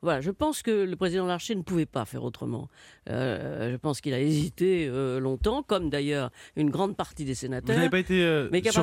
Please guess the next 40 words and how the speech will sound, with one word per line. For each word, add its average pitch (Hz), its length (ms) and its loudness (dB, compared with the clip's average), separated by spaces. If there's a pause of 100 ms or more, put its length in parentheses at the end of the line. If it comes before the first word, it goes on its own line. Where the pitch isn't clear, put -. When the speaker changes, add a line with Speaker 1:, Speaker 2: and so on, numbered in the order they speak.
Speaker 2:
surprise ? 175 420 0 (120)
Speaker 1:
mais 190 160 4
qu'à 214 100 0
partir 214 260 -2
du 202 120 -2
moment 190 400 0 (260)
où 190 160 2
il 165 60 2
y 170 80 4
avait, 147 260 0
euh, 123 100 -4
non, 240 280 0
j'ai 185 160 -4
pas 233 140 -2
été 208 120 -4
surprise, 214 400 -4
figurez-vous, 196 500 -2
voilà 190 220 0
par 139 220 -10
quoi 147 140 -6
j'ai 131 160 -6
pas 151 200 -4
été 135 140 -6
surprise. 139 340 -6 (300)
J'ai 185 140 -2
pas 233 140 2
été 247 140 -2
surprise 233 460 -4
par 175 180 -8
cette - 180 -12
espèce 139 380 -8
de, 127 220 -6 (440)
euh, 131 440 -4
j-, 117 160 -12
j'essaie 143 400 -6
de 127 400 -6
trouver 147 260 -4
mon 139 160 -4
mot, 165 240 0 (240)
pas 151 80 -2